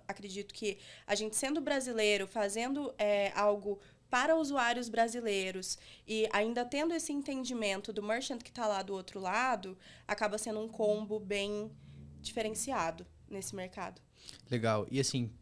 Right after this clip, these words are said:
Speaker 2: a gente fala muito de skills, né? Que são as habilidades que você consegue ter pra atuar num mercado que é super desafiador.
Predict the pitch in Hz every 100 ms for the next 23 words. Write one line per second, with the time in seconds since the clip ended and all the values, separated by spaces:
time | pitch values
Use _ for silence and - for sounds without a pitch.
0 | - 127 127 - 135 135 131 151 - -
1 | 120 110 104 - 120 113 117 113 113 123
2 | - 120 117 120 113 117 110 104 113 117
3 | 117 131 139 139 135 147 131 - 135 139
4 | 143 127 - 143 139 127 139 113 95